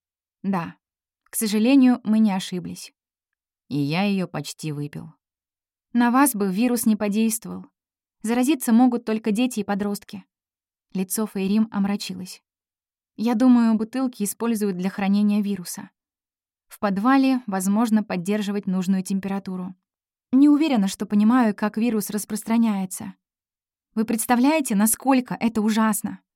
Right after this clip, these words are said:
Вы знаете, сколько детей со смертью мозга мы пытаемся вернуть к жизни и держим на карантине в замке? Сотни.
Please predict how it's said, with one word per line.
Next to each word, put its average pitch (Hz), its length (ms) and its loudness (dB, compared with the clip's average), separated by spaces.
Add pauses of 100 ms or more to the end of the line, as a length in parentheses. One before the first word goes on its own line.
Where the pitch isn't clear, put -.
(560)
Вы 233 140 0
знаете, 277 460 2
сколько 285 460 -2
детей 220 380 -2
со 233 120 -4
смертью 247 440 2
мозга 240 400 4
мы 214 140 4
пытаемся 254 500 0
вернуть 220 340 2
к - 100 -12
жизни 240 480 0 (160)
и 247 100 0
держим 262 400 2
на 220 80 2
карантине 226 500 2
в 240 40 0
замке? 220 500 0 (360)
Сотни. 214 640 0